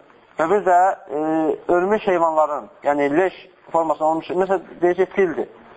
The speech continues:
Meşədə ölüb qalıb, kimsə gəlib görür ki, fildir və, e, onun, e, sümüklərindən və s.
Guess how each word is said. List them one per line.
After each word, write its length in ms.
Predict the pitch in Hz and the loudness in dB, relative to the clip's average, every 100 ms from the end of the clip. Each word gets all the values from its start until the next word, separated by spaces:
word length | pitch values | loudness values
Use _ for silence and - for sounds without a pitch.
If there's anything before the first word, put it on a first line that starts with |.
| - - | -18 -4
Meşədə 340 | 165 165 175 185 | -4 0 0 0
ölüb 140 | 165 147 | 0 2
qalıb, 460 | 147 147 190 226 - - - - | 2 2 0 -2 -8 -20 -10 -4
kimsə 260 | 226 202 | -2 2
gəlib 240 | 185 190 180 | 2 2 0
görür 200 | 185 190 | -2 0
ki, 160 | 185 185 185 | 0 2 0
fildir 320 | 180 156 170 | -2 0 4
və, 140 | 165 170 - - _ _ _ - - | 4 2 -2 -16 _ _ _ -12 -2
e, 320 | 127 131 135 | 2 2 2
onun, 340 | 165 175 190 - - | 2 0 -2 -6 -12
e, 1160 | - - - - - - - 831 - - - - - | -14 -14 -16 -16 -18 -14 -14 -14 -16 -20 -14 -6 -2
sümüklərindən 640 | 170 160 156 156 175 156 | 0 2 2 2 0 0
və 80 | 151 | -2
s. 140 | 180 | -2